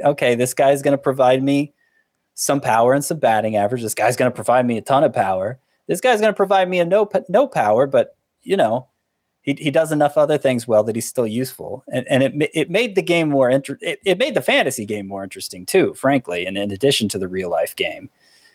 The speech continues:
So, yeah, I think three years from now, it's all going to have been worth it. But right now, we're, we're kinda scratching our heads over it.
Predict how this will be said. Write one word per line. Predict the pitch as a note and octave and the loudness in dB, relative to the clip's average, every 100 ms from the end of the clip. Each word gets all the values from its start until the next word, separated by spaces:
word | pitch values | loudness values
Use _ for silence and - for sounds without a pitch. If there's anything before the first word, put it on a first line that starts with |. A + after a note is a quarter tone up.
| _ _ | _ _
So, | - - B2 G#2+ - _ _ _ _ _ _ _ _ | -6 2 4 2 -2 _ _ _ _ _ _ _ _
yeah, | E3+ F3+ A#2 | 0 0 0
I | D3 | -2
think | - G3 C3 _ _ _ _ _ _ _ _ _ | -2 -2 -4 _ _ _ _ _ _ _ _ _
three | A#2 C#3+ F3+ | -4 -2 2
years | F3 F#3 | 2 2
from | - F#3+ | 0 -2
now, | F#3+ F#3 G#3 G#3 _ _ _ _ _ _ | 0 2 0 -2 _ _ _ _ _ _
it's | - C3 D#3+ | -2 0 4
all | D#3 C#3+ | 2 4
going | D3 C#3 | 2 2
to | C3 C3+ | 2 0
have | A#2 | 2
been | A#2 A2+ | 0 4
worth | A2 B2+ | 2 4
it. | E3 - _ _ _ _ | 0 -2 _ _ _ _
But | A2 G2 _ _ | -4 -4 _ _
right | B2+ A#2 | 0 2
now, | A#2 G#2 | 2 2
we're, | G2 F#2+ - _ _ _ _ _ | -2 -8 -16 _ _ _ _ _
we're | A#2 | -4
kinda | D3+ C3 | -2 -2
scratching | A#2+ C3+ A#2+ A#2+ | 0 2 2 2
our | A2+ | 2
heads | G#2+ F#2+ F#2 | 4 0 -4
over | F2+ E2+ | -8 -12
it. | F2 | -16